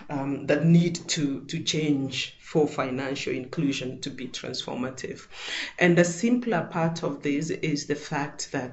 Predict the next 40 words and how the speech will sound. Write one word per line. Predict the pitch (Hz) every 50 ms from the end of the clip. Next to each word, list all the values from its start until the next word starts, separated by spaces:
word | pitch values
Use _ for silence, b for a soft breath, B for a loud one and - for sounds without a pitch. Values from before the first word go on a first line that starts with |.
| - 147
there | 143 170 143
is | 147 147 147 165
work | 151 135 147 160 170 180 175 - - -
that | - 160 147 147
needs | 147 139 139 143 143 -
to | - 165 160
happen | - 139 139 143 - 147 147 143 143 147 143 -
at | 135 135 131 -
the | 165 139
market | 127 127 139 151 - - 143 127 - -
level | 127 123 120 - - - 196 240 247 240
to | - 170
make | 139 143 143 147 147 - -
those | 147 139 139 - -
services | - 139 131 123 139 131 - - - - -
transformative, | - - 127 127 - - - 131 123 135 147 165 - - - 226 - - B B B B B B B B 185
at | 202 - -
the | 175 165
home | 165 - 151 143 139 143
level, | 143 127 123 123 123 - 185 208 - B B B B B B
but | - 165 165 -
also | - 143 131 127 - - - 127 - - -
at | 143 135 135 131 -
the, | - 131 123 120 123 127 - - - - - - - -
at | - 147 -
the | -
community | - - - 127 123 123 127 135 127 - - -
level. | 123 120 101 - - 104 - - B B B
So | B - 226
these | 226 233 262 277 269 294
are | 294
the | 269 240
components | 247 - - 202 196 - - 180 165 160 147 147 - -
of | 143 -
a | 135 135
gender | - 131 143 143 139 143
transformative | - - - - 135 135 - - - 135 135 135 131 131 - 101 101
financial | - - - 123 - - 131 131 131 - - -
inclusion | - - - - - 165 147 147 147 127 117 110
system. | - - - - - - - - 147 131